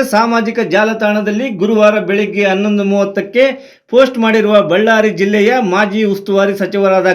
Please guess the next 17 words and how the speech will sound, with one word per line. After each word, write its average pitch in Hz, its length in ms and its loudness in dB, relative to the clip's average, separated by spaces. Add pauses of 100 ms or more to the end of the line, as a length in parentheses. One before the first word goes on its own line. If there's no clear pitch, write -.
(120)
ಗಾಲಿ 214 260 2
ಜನಾರ್ದನ್ 185 520 0
ರೆಡ್ಡಿ, 185 280 -2 (500)
ಭೂಮಿ 262 440 2
ವಶಪಡಿಸಿಕೊಂಡ 214 760 0 (120)
ನಂತರ 202 240 0 (160)
ಅಧಿಕಾರಕ್ಕೆ 214 640 -2
ಬಂದ 196 240 -4 (160)
ಕಾಂಗ್ರೆಸ್ 220 420 -2
ಸರ್ಕಾರದ 202 540 2 (400)
ಕೈಗಾರಿಕಾ 226 640 0
ವಿರೋಧಿ 214 340 2
ನೀತಿಗಳು 208 440 2
ಮತ್ತು 208 280 -2
ಸರಿಯಾದ 214 500 0
ಸೌಲಭ್ಯಗಳನ್ನು 202 1000 0
ಒದಗಿಸುವಲ್ಲಿ 202 680 -2